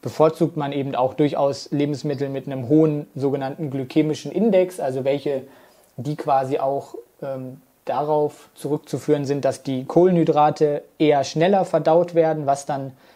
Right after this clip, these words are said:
eher auch bei Weißmehlprodukten der Fall ist als bei Vollkornprodukten. Also man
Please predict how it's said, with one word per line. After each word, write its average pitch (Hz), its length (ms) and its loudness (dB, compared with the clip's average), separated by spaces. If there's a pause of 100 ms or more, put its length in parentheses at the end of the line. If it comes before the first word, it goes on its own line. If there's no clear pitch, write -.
(200)
eher 143 320 4
auch 131 200 2
bei 123 260 -2
Weißmehlprodukten 165 960 2
der 135 100 0
Fall 139 240 -2
ist 131 120 -6
als 123 200 -6
bei 123 180 -8
Vollkornprodukten. 180 1400 0
Also 139 180 -4
man 139 320 -8